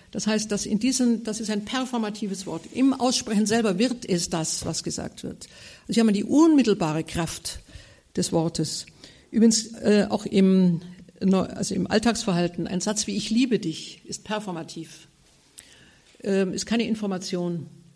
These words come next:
ähm, weil sie sowohl den Sprecher als den Angesprochenen zwingen,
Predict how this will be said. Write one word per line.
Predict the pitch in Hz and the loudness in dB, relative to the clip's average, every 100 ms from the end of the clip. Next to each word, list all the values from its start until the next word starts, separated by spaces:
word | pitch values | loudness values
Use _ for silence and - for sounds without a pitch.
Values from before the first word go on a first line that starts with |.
| _ _ _ _ _ _ _ | _ _ _ _ _ _ _
ähm, | - 196 190 190 - | -4 -2 -2 -4 -6
weil | 175 202 247 | -4 -2 -2
sie | 247 240 226 - - - | 0 2 0 -4 -16 -8
sowohl | 226 220 | -2 0
den | 202 | 2
Sprecher | 202 - 196 220 247 - | 0 -2 -2 0 0 0
als | 202 208 | -2 -2
den | 214 | -4
Angesprochenen | - 220 226 - 196 196 - | -2 -4 -4 -6 -4 -4 -6
zwingen, | - - 202 269 269 180 147 135 - | -6 -2 2 2 2 0 -2 -6 -14